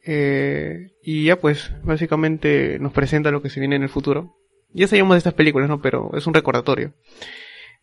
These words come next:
Eh, lo primero sería Vida Negra, que por fin se estrena después de varios retrasos por la pandemia. El nueve de julio de dos mil veintiuno, eh, va a estar disponible en cines.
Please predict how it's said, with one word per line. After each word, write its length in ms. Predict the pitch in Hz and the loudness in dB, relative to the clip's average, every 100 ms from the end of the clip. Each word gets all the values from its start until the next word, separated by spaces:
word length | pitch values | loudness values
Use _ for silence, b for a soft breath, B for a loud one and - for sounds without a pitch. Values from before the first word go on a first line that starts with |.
| - | -4
Eh, 500 | 139 135 135 135 135 | 0 2 2 4 4
lo 80 | 135 | 4
primero 240 | 143 160 | 4 4
sería 520 | 160 156 151 151 147 | 4 4 4 4 2
Vida 260 | 139 139 151 | 2 2 2
Negra, 360 | 165 156 131 - _ | 2 0 -2 -8 _
que 240 | - 131 131 | -4 -2 -2
por 220 | - 131 | -2 -2
fin 140 | 160 | -2
se 80 | 151 | -2
estrena 280 | 147 151 143 | 0 0 2
después 260 | 143 143 143 | 0 2 4
de 300 | 139 135 131 | 6 4 4
varios 240 | 135 147 | 4 2
retrasos 500 | 139 135 147 180 - | 2 0 -2 -4 -8
por 340 | - 127 120 123 | -6 -4 -4 -6
la 80 | 120 | -8
pandemia. 400 | 135 139 170 214 _ _ _ _ _ - | -6 -6 -6 -10 _ _ _ _ _ -6
El 600 | 123 123 123 120 82 120 | -2 -2 -2 -6 -6 -2
nueve 200 | 139 139 | 0 0
de 40 | |
julio 280 | - 151 151 | 2 4 6
de 40 | |
dos 80 | 139 | 4
mil 80 | 147 | 4
veintiuno, 460 | 147 151 151 180 - _ B B B B B B B B _ | 2 2 -2 -4 -10 _ B B B B B B B B _
eh, 140 | 139 | -2
va 80 | 135 | -2
a 20 | |
estar 140 | 143 151 | 2 2
disponible 880 | 151 147 156 160 165 160 160 160 - | 2 0 2 2 2 2 2 -2 -4
en 220 | 143 131 | -4 -4
cines. 460 | 131 196 175 165 - | -2 -2 0 -4 -8